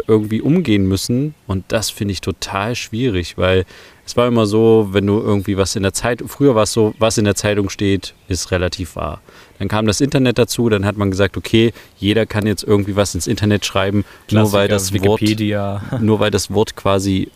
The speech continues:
Speaker 1: verschriftlich ist, heißt es nicht, dass es die Wahrheit ist, so. Und
Speaker 2: Genau.
Speaker 1: jetzt kommt halt auch noch das dazu, man hat halt noch gesagt, „Na ja, wenn derjenige das in einem Interview sagt oder im Fernsehen oder wie auch immer,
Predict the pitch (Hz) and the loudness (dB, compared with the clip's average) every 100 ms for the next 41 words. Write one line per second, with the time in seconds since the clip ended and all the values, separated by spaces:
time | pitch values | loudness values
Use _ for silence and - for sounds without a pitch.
0 | _ - - 98 - 127 - 110 - 117 | _ -6 -2 -2 0 -4 -2 -4 -2 -2
1 | - - 95 95 92 101 - 92 92 - | -4 0 0 0 -2 -2 -2 -6 -4 -6
2 | 98 90 90 85 85 92 - 95 92 101 | -4 -2 -2 -2 -4 -8 -8 -4 -2 0
3 | 107 - - 113 113 - 107 107 107 104 | 0 0 -4 -2 -2 0 -2 0 -2 -2
4 | 104 - 104 - 95 - 104 101 95 87 | -2 -2 -4 -2 -6 -6 -6 -4 -4 -4
5 | 98 101 95 90 92 92 - 90 90 101 | -4 -4 -4 -6 -4 -4 -2 -2 0 0
6 | - - - - - - 90 90 92 95 | -4 -16 -20 -20 -16 -2 2 4 4 4
7 | 92 90 98 90 90 113 123 101 101 98 | 2 2 2 2 2 2 2 4 4 4
8 | 95 98 - 92 90 92 85 98 98 104 | 4 2 0 0 2 0 -2 0 2 2
9 | 98 92 92 90 95 - 95 95 | 2 2 2 0 0 0 2 2